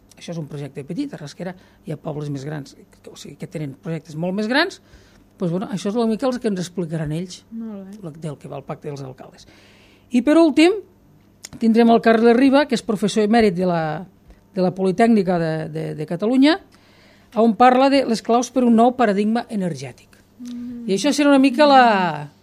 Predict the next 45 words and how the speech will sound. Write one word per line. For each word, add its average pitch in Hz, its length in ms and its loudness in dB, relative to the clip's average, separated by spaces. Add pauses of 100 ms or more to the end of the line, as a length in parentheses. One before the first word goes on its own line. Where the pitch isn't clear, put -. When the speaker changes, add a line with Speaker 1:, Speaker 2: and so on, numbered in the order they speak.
(140)
Speaker 2:
La 208 120 -16
clausura, 254 600 -8
no? 247 160 -14
Speaker 1:
la 208 160 2
clausura 220 400 2
de 233 80 4
la 214 80 2
jornada. 147 460 -6 (100)
Speaker 2:
Mm. 226 220 -10 (300)
Doncs, 247 260 -6
eh, 240 420 -2
molt 247 220 -4
interessant 277 560 -6
la 262 120 -4
jornada 240 360 -6
per 277 160 -10
qui 240 100 -16
està 220 460 -8
pensada, 226 340 -10
senyor 214 260 -10
Benages, 220 460 -8
qui 226 100 -12
pot 220 220 -12
vindre? 208 460 -6 (520)
Speaker 1:
No, - 80 -8
a 185 40 -2
veure, 208 200 4
la, 180 220 -4
la 196 140 0
jornada 254 260 2
està 285 160 4
oberta 269 220 4
al 233 80 -2
públic 247 240 0
en 226 120 2
general, 156 400 -2
Speaker 2:
En 208 140 -10
general. 196 320 -8
Speaker 1:
perquè 202 160 0
el 214 80 0
que 226 80 -2
es - 80 -4
tracta 277 320 0
una 247 160 2
mica 254 400 0